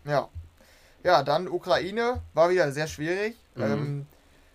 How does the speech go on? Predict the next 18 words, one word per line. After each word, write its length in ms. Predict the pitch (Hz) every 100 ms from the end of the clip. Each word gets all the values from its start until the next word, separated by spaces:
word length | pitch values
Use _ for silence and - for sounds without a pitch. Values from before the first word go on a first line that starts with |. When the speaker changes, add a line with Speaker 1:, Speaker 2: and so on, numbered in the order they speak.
| -
Speaker 1:
da 200 | 131 143
musste 260 | 160 175
man 100 | 170
erstmal 260 | 156 180 185
ukrainische 640 | 160 160 147 156 196 175
Musiker 420 | 156 180 180 165
finden. 540 | 135 185 175 135 139 165 - - - -
Ähm, 560 | 113 135 139 143 135 -
ich 240 | 165 180 -
bin 260 | 143 160
dann 140 | 151 123
einfach 340 | 147 165 160
mit 220 | 151 143
der 300 | 143 143 135
D-, 240 | 123 135 156 -
ist 200 | - 135
das 140 | 190 151
D 120 | 127